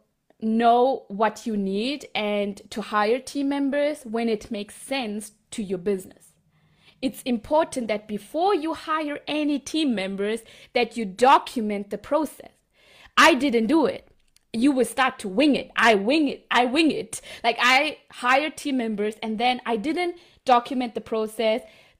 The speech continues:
that they need to do. And because of that, I was mothering the team. I was constantly telling them, "Hey, this is what you need to do. This is what you need to do." But when you hire a team member,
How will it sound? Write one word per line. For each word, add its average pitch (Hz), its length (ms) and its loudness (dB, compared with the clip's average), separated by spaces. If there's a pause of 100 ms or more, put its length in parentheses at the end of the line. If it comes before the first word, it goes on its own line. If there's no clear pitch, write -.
that 202 240 0
they 233 180 6
need 262 240 2
to 226 100 -6
do. 196 280 -2
And 247 200 -4
because 226 460 -6
of - 200 -6
that, 208 320 -2
I 247 100 4
was 427 260 2
mothering 233 540 2
the 254 80 -4
team. 311 480 4 (340)
I 233 140 2
was 269 200 0
constantly 277 600 -4
telling 240 400 -4
them, 240 180 0
"Hey, 254 220 0
this 220 200 -6
is 240 120 -10
what 254 180 -2
you 269 60 -2
need 269 160 -2
to 294 80 -4
do. 220 240 -2
This 202 200 -8
is 240 80 -6
what 247 200 -4
you 277 60 -4
need 277 180 -4
to 302 80 -8
do." 220 300 -2 (340)
But 247 240 2
when 254 240 2
you 359 160 4
hire 311 400 0
a 269 60 -2
team 294 320 0
member, 180 440 -6